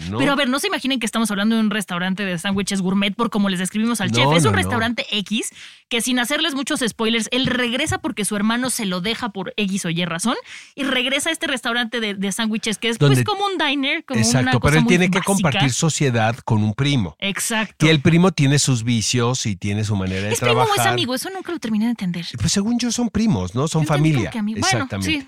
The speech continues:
Speaker 2: sí. Ujú.
Speaker 1: Pero, bueno, aquí este protagonista tiene que luchar con los hábitos que
Speaker 2: De la
Speaker 1: tienen
Speaker 2: cocina.
Speaker 1: de la co-, en la cocina, con la co-, con la comida que se prepara,
Speaker 2: Y con la
Speaker 1: la
Speaker 2: gente que está
Speaker 1: manera
Speaker 2: ahí.
Speaker 1: exactamente,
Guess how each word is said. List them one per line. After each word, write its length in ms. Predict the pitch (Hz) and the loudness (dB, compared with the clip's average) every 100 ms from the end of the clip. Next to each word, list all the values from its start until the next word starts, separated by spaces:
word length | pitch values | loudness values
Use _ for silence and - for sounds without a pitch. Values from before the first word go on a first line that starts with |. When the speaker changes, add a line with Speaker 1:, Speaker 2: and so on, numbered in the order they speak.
| - | -8
Speaker 2:
sí. 40 | |
Ujú. 240 | 269 254 269 - | -8 -6 -8 -4
Speaker 1:
Pero, 840 | - 175 175 170 170 165 165 160 - _ - | 2 6 8 8 8 8 6 2 -6 _ 0
bueno, 320 | 196 160 - | 2 2 2
aquí 340 | 127 127 190 | -2 0 4
este 520 | 190 175 180 175 170 - - | 4 4 4 4 2 0 2
protagonista 680 | 131 135 127 131 139 - 151 | 2 2 2 4 2 2 0
tiene 220 | 135 131 | 2 2
que 120 | 135 | 2
luchar 520 | 131 123 131 120 127 - | 0 2 0 0 -2 -2
con 220 | 143 143 | 0 2
los 220 | 147 - | 0 0
hábitos 640 | 131 120 107 110 139 - - - _ | 0 0 -2 -2 -2 -4 -10 -20 _
que 140 | - - | -2 0
Speaker 2:
De 160 | - | 2
la 100 | 120 | 4
Speaker 1:
tienen 160 | 123 123 | 4 2
Speaker 2:
cocina. 440 | 127 - - 170 - | 2 2 0 -4 -4
Speaker 1:
de 100 | 120 | -2
la 120 | 113 | -2
co-, 140 | - - | -4 -4
en 120 | 113 | -4
la 80 | 113 | -4
cocina, 400 | 123 127 131 139 | -2 0 2 2
con 420 | - 156 160 165 | 6 8 8 6
la 120 | 147 | 2
co-, 180 | - 113 - - | 0 -4 -4 -12
con 500 | - 147 185 120 101 | -2 2 2 2 0
la 100 | 92 | -2
comida 320 | 90 104 110 | -2 -2 -2
que 100 | 101 | -4
se 140 | 107 110 | -2 -2
prepara, 480 | 120 117 147 139 165 | -2 0 2 2 0
Speaker 2:
Y 60 | |
con 160 | 185 107 | 0 0
la 60 | 131 | 2
Speaker 1:
la 80 | 131 | 4
Speaker 2:
gente 160 | 127 127 127 | 4 4 4
que 60 | |
está 220 | 135 151 147 | 4 4 4
Speaker 1:
manera 60 | |
Speaker 2:
ahí. 220 | 160 190 302 | 2 0 -4
Speaker 1:
exactamente, 800 | 107 - 104 - 113 120 110 95 | -4 -2 -4 -2 0 0 -2 -6